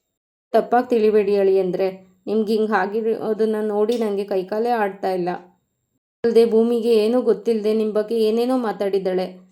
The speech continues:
ನಿಮ್ ಮನ್ಸಿಗೆ ಬೇಜಾರಾಗಿದ್ರೆ ನಮ್ಮನ್ನೆಲ್ಲರನ್ನೂ ಕ್ಷಮ್ಸಿ" ಅಂತ ಅಂದ್ಬಿಟ್ಟು ಕೈ ಮಿ-, ಮುಗ್ದು ಮತ್ತೆ ಬೇಡ್ಕೊಂತಾರೆ ಸಚಿನ್ ಹತ್ರ. "ಭೂಮಿ, ಅಪ್ಪ,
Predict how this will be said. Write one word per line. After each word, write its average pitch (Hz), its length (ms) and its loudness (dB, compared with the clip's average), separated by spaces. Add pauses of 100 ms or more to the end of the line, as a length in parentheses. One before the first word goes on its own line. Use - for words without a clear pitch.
(160)
ನಿಮ್ 208 140 -2
ಮನ್ಸಿಗೆ 208 460 -2
ಬೇಜಾರಾಗಿದ್ರೆ 202 1000 0
ನಮ್ಮನ್ನೆಲ್ಲರನ್ನೂ 208 760 -4
ಕ್ಷಮ್ಸಿ" 214 500 -6
ಅಂತ 196 240 -6
ಅಂದ್ಬಿಟ್ಟು 190 560 -4 (920)
ಕೈ 233 200 0
ಮಿ-, 208 380 -6
ಮುಗ್ದು 220 400 -2
ಮತ್ತೆ 233 380 -2
ಬೇಡ್ಕೊಂತಾರೆ 208 680 -2
ಸಚಿನ್ 190 400 -8
ಹತ್ರ. 185 220 -10 (800)
"ಭೂಮಿ, 233 460 4
ಅಪ್ಪ, 226 300 -2